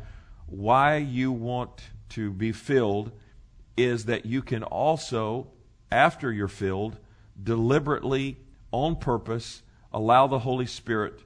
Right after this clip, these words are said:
to pray through you,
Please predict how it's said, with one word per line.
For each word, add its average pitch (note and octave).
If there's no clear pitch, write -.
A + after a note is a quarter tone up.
to -
pray G#2+
through D3+
you, F#2+